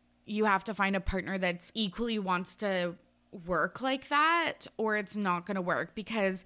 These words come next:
I gave examples of two men, but I'm sure it happens in other types of relationships too. But it's like,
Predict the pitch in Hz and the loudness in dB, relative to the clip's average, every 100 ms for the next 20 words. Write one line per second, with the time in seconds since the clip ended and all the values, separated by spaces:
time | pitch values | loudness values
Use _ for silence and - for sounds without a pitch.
0 | - 226 226 240 208 226 180 185 175 180 | 0 0 2 0 0 -2 2 2 2 0
1 | 180 - 202 180 151 160 165 160 170 - | 0 -2 -2 0 2 0 -2 -2 -2 -2
2 | 170 156 160 160 151 151 - 170 160 - | -2 0 -2 0 -4 -4 -8 -6 -4 -2
3 | 160 151 135 139 127 - 202 175 185 170 | -2 -2 0 0 -4 -4 -4 -4 -4 -4
4 | 127 156 180 170 - - 185 190 214 202 | -4 -6 -6 -6 -6 -4 -2 0 -2 0
5 | 202 180 | 0 0